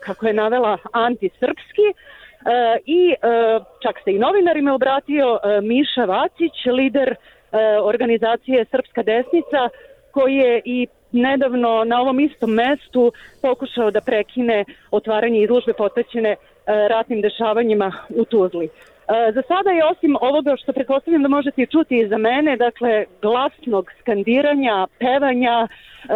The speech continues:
mirno, oni ne prilaze, e, samom prostoru gde se, e, festival održava, a unutra atmosferu ćemo vam preneti nešto kasnije, pošto se ja sada nalazim napolju, druga ekipa, e, prati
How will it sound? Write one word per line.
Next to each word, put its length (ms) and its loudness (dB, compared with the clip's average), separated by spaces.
mirno, 800 0
oni 280 0
ne 120 0
prilaze, 640 -2
e, 60 -4
samom 420 -2
prostoru 580 0
gde 240 -2
se, 200 0
e, 220 2
festival 440 0
održava, 680 -2
a 320 0
unutra 680 0
atmosferu 840 0
ćemo 180 0
vam 160 0
preneti 400 -2
nešto 380 -2
kasnije, 560 0
pošto 240 -2
se 80 -2
ja 140 2
sada 200 0
nalazim 400 0
napolju, 480 0
druga 240 2
ekipa, 500 -2
e, 120 -2
prati 360 -2